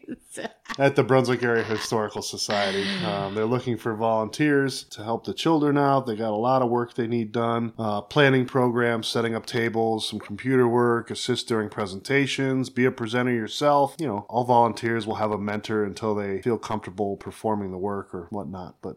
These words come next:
Speaker 1: We
Speaker 2: uh,
Speaker 1: often see people asking, you know,
Speaker 2: Mm-hmm.
Speaker 1: "Where can I volunteer?" or "Where can my kids volunteer?" There you
Speaker 2: Mm-hmm.
Speaker 1: go.
Speaker 2: Yep.
Speaker 1: There's a perfect opportunity
Speaker 2: A lot
Speaker 1: for
Speaker 2: of
Speaker 1: it, so.
Speaker 2: retirees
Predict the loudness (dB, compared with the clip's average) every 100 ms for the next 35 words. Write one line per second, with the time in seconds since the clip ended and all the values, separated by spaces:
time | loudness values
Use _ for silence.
0 | -8 -4 -2 -2 -4 -8 -6 -6 -6 -2
1 | -2 -2 -6 -10 -10 -10 -6 -6 -6 _
2 | -8 -4 -4 -2 -2 -2 0 0 0 0
3 | 0 0 -2 -2 0 -2 -4 -4 -4 -4
4 | 0 -2 0 -4 -4 -6 -4 -4 -4 0
5 | 0 4 2 0 -8 -8 -6 -6 -10 -6
6 | -4 -4 -6 -6 -4 -4 -4 -4 -6 -6
7 | -4 -4 -2 -2 -2 -2 0 0 -2 -4
8 | -10